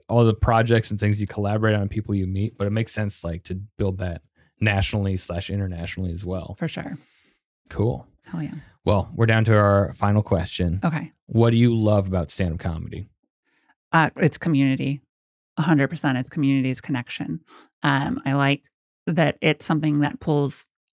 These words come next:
Speaker 2: all sorts of different people that wouldn't connect otherwise
Speaker 1: Mm-hmm.
Speaker 2: together, whether it's, uh, with other comedians or whether it's with an audience. Um, I lo-, I love, like, connecting with other people. And, um,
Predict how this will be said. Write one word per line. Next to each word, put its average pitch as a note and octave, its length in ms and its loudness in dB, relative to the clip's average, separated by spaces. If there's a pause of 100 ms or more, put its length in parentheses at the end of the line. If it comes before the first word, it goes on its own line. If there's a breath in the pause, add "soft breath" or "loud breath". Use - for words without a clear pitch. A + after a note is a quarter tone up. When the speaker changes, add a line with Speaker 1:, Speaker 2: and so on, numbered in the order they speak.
(140)
Speaker 2:
all E3+ 240 4
sorts D#3+ 220 -2
of C#3 60 -8
different D3+ 240 0
people D3+ 420 0
that C#3 240 0 (100)
wouldn't E3 460 -2
connect C3+ 360 -2
otherwise E3+ 580 -2
Speaker 1:
Mm-hmm. G#2+ 320 2
Speaker 2:
together, D3 460 2
whether F3+ 240 2
it's, - 260 -6 (240)
uh, D#3+ 160 0
with E3+ 240 4
other D#3+ 160 2
comedians D3+ 540 0
or C3 120 -2
whether C3+ 280 -2
it's - 160 -8
with C3+ 140 -6
an C3+ 100 -4
audience. C#3+ 580 -4 (480 soft breath)
Um, C#3 540 2 (280)
I D3+ 100 4
lo-, C#3 180 2
I C#3+ 120 2
love, C#3 440 0
like, C3+ 160 -6
connecting B2 520 -4
with C3+ 140 -6
other C#3+ 200 -8
people. - 380 -10
And, E3 220 -8 (420 soft breath)
um, C3+ 560 -2